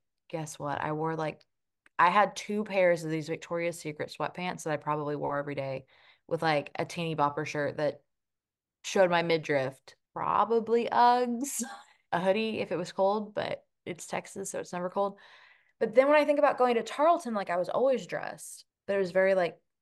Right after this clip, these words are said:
Western. Yeah, it'd be really hard. It just would be, and even now, like, the other day, remember, I was like,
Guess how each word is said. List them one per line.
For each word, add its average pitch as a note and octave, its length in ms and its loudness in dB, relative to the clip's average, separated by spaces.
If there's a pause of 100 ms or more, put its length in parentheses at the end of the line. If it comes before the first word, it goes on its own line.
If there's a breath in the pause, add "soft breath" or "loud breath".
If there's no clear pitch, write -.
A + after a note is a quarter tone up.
(120)
Western. E3 640 -10
Yeah, A3 320 2
it'd G#3 100 0
be A#3+ 140 0
really C4 220 8
hard. G3+ 420 4
It - 120 -16
just - 360 -12
would G3 160 -10
be, F3+ 380 -6 (800 soft breath)
and G#3+ 140 2
even B3 240 4
now, G#3+ 320 4
like, G3 160 4
the G3 80 -4
other G3 80 0
day, F#3+ 160 4
remember, F#3 280 0
I F#3 60 2
was F3+ 120 -4
like, E3+ 200 -10